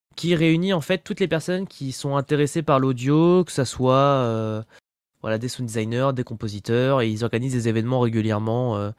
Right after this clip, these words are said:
que ce soit à Paris ou à Bordeaux, pour réunir les gens, euh,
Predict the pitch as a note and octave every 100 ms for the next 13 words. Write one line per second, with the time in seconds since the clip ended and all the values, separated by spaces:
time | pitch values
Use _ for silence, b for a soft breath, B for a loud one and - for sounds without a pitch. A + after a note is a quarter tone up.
0 | b _ _ A#2+ - B2+ B2 B2+ A2+ A#2
1 | B2+ B2 B2 A#2+ A2+ A#2 C#3 D3 A#2+ C3+
2 | C3+ B2+ A#2 B2+ A#2+ A#2 A2+ A#2+ B2+ B2
3 | G#2+